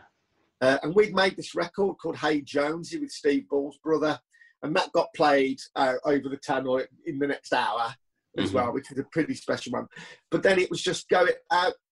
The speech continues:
Speaker 1: afterwards, coming outside, seeing all the fans, and then seeing people who you had seen at bloody Aldershot on a Tuesday
Speaker 2: Mm.
Speaker 1: night in the rain in front of, you know, and to see those people, and it,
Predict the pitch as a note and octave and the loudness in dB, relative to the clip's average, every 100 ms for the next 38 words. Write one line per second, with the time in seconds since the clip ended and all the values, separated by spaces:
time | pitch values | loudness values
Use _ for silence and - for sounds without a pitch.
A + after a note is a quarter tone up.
0 | _ F3+ G3 D#3+ B2 - - - F3+ E3 | _ -8 -8 -8 -8 -8 -14 -8 -2 2
1 | D#3+ D3 C3 - D#3+ C#3 A#2+ G#2+ G#2+ _ | 4 4 2 -2 -2 0 -2 -6 -16 _
2 | _ _ _ _ _ _ - - F3 F#3+ | _ _ _ _ _ _ -8 -2 0 -2
3 | F3+ F3 B2+ A#2+ - D3 D#3 D3 - F#3+ | -6 -8 -10 -10 -6 -2 -2 -4 -4 -2
4 | F3+ E3+ D3 B2+ - A#2+ A#2 - - C#3+ | -2 -4 -2 -4 -4 -8 -8 -10 -2 0
5 | C3 B2+ C3+ - - C3 C#3 D3 C3+ _ | 2 0 -2 -2 0 2 2 -2 -8 _
6 | _ C#3+ C3+ - _ _ C3+ C#3 C#3 C3+ | _ 0 0 -2 _ _ -2 0 2 2
7 | B2+ G#2 _ _ _ _ _ _ _ _ | 0 -12 _ _ _ _ _ _ _ _
8 | - - - D#3 D3 C#3+ - D#3 D3 C#3+ | -20 -20 0 4 4 2 2 2 2 0
9 | C#3+ D#3 C#3 A#2 A2+ - C#3+ D3 D3+ D3+ | 0 2 2 4 4 4 6 4 2 -2
10 | D3+ C#3+ D3 D3 C#3+ C#3 D#3+ D3+ - E3 | 0 2 2 0 -2 -6 -6 -6 -4 0
11 | B2+ C3 - - D3+ - D#3+ C#3+ C#3+ C#3 | 0 0 -4 -8 -10 -6 -2 0 0 -2
12 | D3 C#3+ C3+ C#3+ C#3 C#3+ C#3 | -4 -4 -2 -2 -2 -4 -10